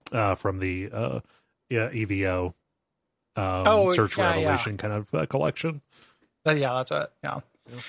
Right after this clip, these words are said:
Speaker 2: There's a guy, too. There's a Pong kind of boss, that's
Speaker 1: Hmm.
Speaker 2: like a, a paddle that shoots, uh, these, like, red balls
Speaker 1: Yeah.
Speaker 2: back and forth and bounces them back and forth, which is really cool. I got that one as well.
Speaker 1: Yeah.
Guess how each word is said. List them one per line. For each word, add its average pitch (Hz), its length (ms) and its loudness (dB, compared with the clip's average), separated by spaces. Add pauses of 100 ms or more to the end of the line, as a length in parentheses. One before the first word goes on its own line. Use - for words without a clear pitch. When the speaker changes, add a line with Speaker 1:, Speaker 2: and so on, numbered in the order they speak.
(200)
Speaker 2:
There's 220 160 4
a 247 60 2
guy, 220 160 2
too. 214 140 -2
There's 185 140 4
a 156 100 2
Pong 151 420 -6 (360)
kind 185 160 0
of 170 80 0
boss, 185 480 -4 (200)
that's 202 100 6
Speaker 1:
Hmm. 160 40 4
Speaker 2:
like 151 100 0
a, 139 200 0
a 135 80 -2
paddle 143 420 0
that 147 160 -4
shoots, - 300 -4
uh, 131 160 2
these, 127 220 -6
like, 131 220 -4 (140)
red 139 200 2
balls 135 520 0 (140)
Speaker 1:
Yeah. 117 220 4
Speaker 2:
back 160 120 4
and 156 80 -4
forth 175 200 2
and 151 100 -2
bounces 139 300 -4
them 131 100 -2
back 127 180 0
and 120 80 -10
forth, 131 280 0
which 139 140 -4
is 135 100 -4
really 139 140 2
cool. 143 220 2
I 139 80 2
got 131 180 0
that 131 160 0
one 131 120 -4
as 123 100 -6
well. 190 280 4 (160)
Speaker 1:
Yeah. 113 200 -4